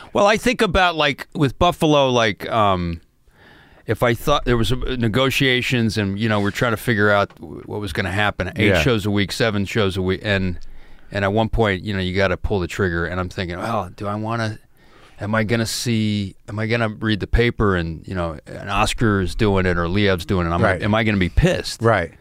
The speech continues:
Speaker 1: And the answer is, "Yeah, I'm gonna be pissed." You know, 'cause they're good actors, and I'm like, "I don't wanna see them." You know, no, I gotta do it.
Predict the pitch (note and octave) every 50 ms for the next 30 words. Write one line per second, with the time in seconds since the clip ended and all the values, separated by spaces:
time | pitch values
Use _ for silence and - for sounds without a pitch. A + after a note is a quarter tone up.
0 | _ - _ _ _ _ - G#2 G2+ G#2+ A2 A#2 A#2+ A2+ - - G#2+ F2+ F#2+ D#3
1 | G#3+ A#3+ G#3+ F#2 F2 G2 A2 A2+ F#2 A2 A2 - - - E3+ G#3+ - - - -
2 | - - - - - - - - - _ - - - _ _ - - A2+ A2+ A2+
3 | A2+ - B2 A2+ G#2 C3 B2+ A2+ F#2 C#3 C3+ C#3 D#3+ G3 G3+ D3 - B2+ G#2 F#2
4 | E2 A#2 G#2+ G2+ G2+ G2+ G2+ F#2+ F#2+ F#2 G2+ G2+ B2 C#3 D3+ D#3 D3+ D3 C3 G2+
5 | - - B2 A2 F2+ F2+ F2 E2+ F2 B2 D3 F3+ A#3+ A3+ D3 F2+ F2+ A#2 E3+ F#3+
6 | C#3+ A2+ - C3+ C3 C3 A#2 G2+ C#3+ F#3+ E4+ C#4+ - B3+ B3 A#3 A3